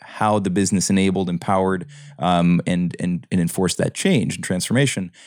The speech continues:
But it really starts with something along those lines, right? It's really trying to understand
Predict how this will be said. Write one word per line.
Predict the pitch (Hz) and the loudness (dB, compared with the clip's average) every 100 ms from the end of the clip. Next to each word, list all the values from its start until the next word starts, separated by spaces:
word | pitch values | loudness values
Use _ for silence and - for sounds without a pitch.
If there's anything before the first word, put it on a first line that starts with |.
| - - | -20 -2
But | 120 | 0
it | - 123 | 0 -2
really | 120 160 160 | 2 4 4
starts | 135 - 123 110 - | 0 0 2 2 -2
with | 98 | 0
something | 104 98 92 | 0 0 -2
along | 87 87 87 | -2 -2 -4
those | - - | -4 -6
lines, | - - - - | -6 -8 -4 0
right? | 98 - | 0 0
It's | 101 - | -4 0
really | 127 135 | 2 2
trying | 113 113 107 107 | 2 2 2 2
to | - | 2
understand | 101 95 - 101 92 92 | 2 2 0 0 2 0